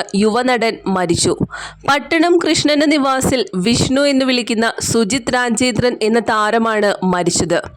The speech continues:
വെറും മുപ്പത്തിരണ്ട് വയസ്സ് മാത്രമേ താരത്തിന് പ്രായമുണ്ടായിരുന്നുള്ളൂ. ആലുവ പറവൂർ റോഡ് സെറ്റിൽമെന്റ് സ്കൂളിന് മുന്നിൽ വെച്ച് മാർച്ച് ഇരുപത്തിയെട്ടിനാണ് സുജിത്തിന് അപകടം സംഭവിച്ചത്. ഗുരുതരമായി പരിക്കേറ്റ താരത്തെ ഉടൻ തന്നെ ആശുപത്രിയിൽ എത്തിച്ചു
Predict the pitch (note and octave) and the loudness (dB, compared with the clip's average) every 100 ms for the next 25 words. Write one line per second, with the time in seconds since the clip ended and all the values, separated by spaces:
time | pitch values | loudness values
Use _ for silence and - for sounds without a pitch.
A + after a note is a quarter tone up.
0 | _ - - - - _ C4 C#4 E4+ C#4+ | _ -18 -16 -16 -18 _ 2 2 2 0
1 | A#3+ A#3+ C4+ A3 C#4+ C#4 D#4 C#4+ D4 C4+ | 0 2 0 2 2 2 2 2 2 2
2 | C#4 C#4 C#4 C4+ B3 - A3 A3 G#3+ A#3 | 2 2 0 0 0 0 0 0 0 0
3 | B3 G3+ G3+ G#3+ A3 F#3+ F#3 F#3 - D4 | 0 2 2 2 2 2 2 0 2 4
4 | D#4 E4 F4 F4+ F4 C#4+ C#4 D#4 E4 D#4+ | 4 4 2 0 2 2 2 2 2 2
5 | D#4+ - C#4+ A3 C4+ D4+ D4 - C#4+ C#4 | 2 0 0 0 0 2 2 2 0 2
6 | C4+ C#4 C4 B3+ B3+ A#3+ - A3+ - G#3 | 2 2 2 2 2 0 0 -2 -2 -2
7 | A3+ A#3 A#3 - D4 A#3+ A#3+ B3 A#3+ C#4 | 0 0 0 -2 -2 0 0 0 0 -2
8 | C#4 C#4 A#3+ A#3+ - - A3 G3 A3 A#3 | 0 0 2 0 -2 0 0 0 0 0
9 | - F#3+ G3+ G#3 A3+ - A3+ G3 F#3 F#3 | 0 -2 0 2 2 0 0 2 2 2
10 | D#3+ - - B2+ - - - - A3 C#4 | 0 -2 -6 -16 -16 -16 -14 -6 -2 0
11 | B3 D4+ D4 D#4+ E4+ D#4+ D4+ D#4 D#4 D#4 | 0 2 2 2 0 0 -2 0 -2 0
12 | D#4 C#4+ C#4 C#4 C#4 A#3+ B3 C4 C#4 C4 | 2 2 2 0 0 2 2 2 2 2
13 | - G3+ G#3 - G3+ B3 B3+ A#3 - - | 0 0 0 -2 -2 0 0 0 -2 -4
14 | - | 0